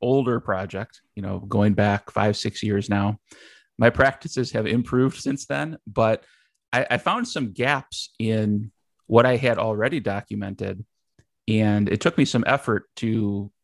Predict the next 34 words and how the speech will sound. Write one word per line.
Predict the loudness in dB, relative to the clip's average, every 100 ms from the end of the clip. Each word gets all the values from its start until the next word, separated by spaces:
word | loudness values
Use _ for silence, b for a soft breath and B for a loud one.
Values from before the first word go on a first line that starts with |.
| _ -20 0
dig | 2 4
some | 2 0
of | 2
those | 0 -2
things | -4 -4
back | 0 -2 -2
up | -6 -6
to | -4
put | -2
it, | -2 -4 _ -4
put | 0
it |
back | 0 0 0
together. | 0 2 2
So | 2
I |
thought | 2
it | 2
might | 0 0
be |
an | -2
interesting | -2 -4 -6 -8 -2
topic | -2 0 -2 -6
for | -8
us | -8
to | -10
talk | -2 -2 0
about | -2 -2 -2
today. | -4 -2 -2 -6 b b b b b _ _ _
Any | 2 2
tips | 2 -2 -2 -2 -4
or |
tricks | -4 0 -2 -2 -10 -8
on | -4 0 0 0 -2